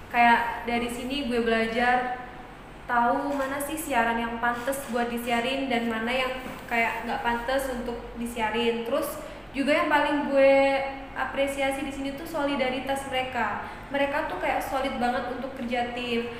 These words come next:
Terus yang pasti kakak-kakaknya tuh ramah banget, sumpah welcome. Jadi kita yang magang, anak-anak baru itu kan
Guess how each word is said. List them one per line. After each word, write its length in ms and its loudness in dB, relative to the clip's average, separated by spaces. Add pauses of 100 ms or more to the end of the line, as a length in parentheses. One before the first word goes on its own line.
(280)
Terus 320 2
yang 160 0
pasti 320 0
kakak-kakaknya 720 0
tuh 80 -4
ramah 400 -2
banget, 320 -2
sumpah 400 -6
welcome. 640 2 (320)
Jadi 560 0
kita 240 -2
yang 240 6
magang, 480 4
anak-anak 480 -2
baru 320 2
itu 160 -6
kan 240 0